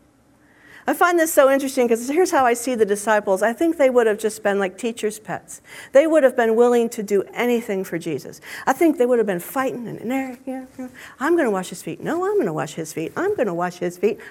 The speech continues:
I'm going to wash his feet." If Jesus had said, "Would somebody wash my feet?" But notice Jesus didn't say, "Wash my feet."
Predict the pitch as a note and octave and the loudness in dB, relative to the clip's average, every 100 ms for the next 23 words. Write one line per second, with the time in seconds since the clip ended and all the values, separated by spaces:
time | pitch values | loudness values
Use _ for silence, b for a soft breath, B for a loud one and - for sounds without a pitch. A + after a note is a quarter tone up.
0 | B - D4+ A4 G4+ C4 D4+ E4 D#4+ D4+ | B -6 -2 -2 2 2 2 0 0 2
1 | B3 C4 C4+ C#4+ C#4+ G4+ G#4 D#3 - b | 2 2 -2 -4 0 2 2 0 -12 b
2 | b b - G3 A#3 G3+ F#3+ F#3+ F3 D#3+ | b b -6 -2 0 0 0 -4 -4 -4
3 | - - D4 G#4+ A4 F#4+ C#4+ D4+ - G#3 | -4 -6 -4 -2 0 2 2 0 -2 -4
4 | F3 A3+ C#4+ - - _ _ _ _ _ | -4 -6 -6 -8 -14 _ _ _ _ _
5 | _ _ _ _ _ _ _ _ _ _ | _ _ _ _ _ _ _ _ _ _
6 | _ _ _ b b b b b A#3+ C4+ | _ _ _ b b b b b 0 2
7 | E4 D#4+ D#4 C#4+ A#3+ C4 B3 C4+ A#3 G3+ | 2 2 0 0 2 0 2 2 4 2
8 | G#3 G#3+ G#3 G#3 D#3+ D#3 - | 0 -2 -4 -4 -6 -8 -10